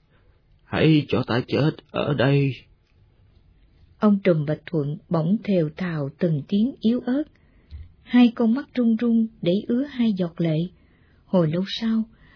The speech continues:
Speaker 2: ông mới mở hẳn đôi mắt, nhìn con cháu đang sụt sùi vừa mừng rỡ, rồi chợt hỏi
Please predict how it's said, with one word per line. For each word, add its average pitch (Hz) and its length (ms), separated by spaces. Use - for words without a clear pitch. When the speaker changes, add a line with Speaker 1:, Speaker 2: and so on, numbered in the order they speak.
Speaker 2:
ông 208 160
mới 233 140
mở 185 400
hẳn 175 280
đôi 214 140
mắt, 220 180
nhìn 196 220
con 226 200
cháu 240 260
đang 226 140
sụt 185 180
sùi 170 240
vừa 196 60
mừng 165 240
rỡ, 156 260
rồi 170 380
chợt 165 180
hỏi 170 440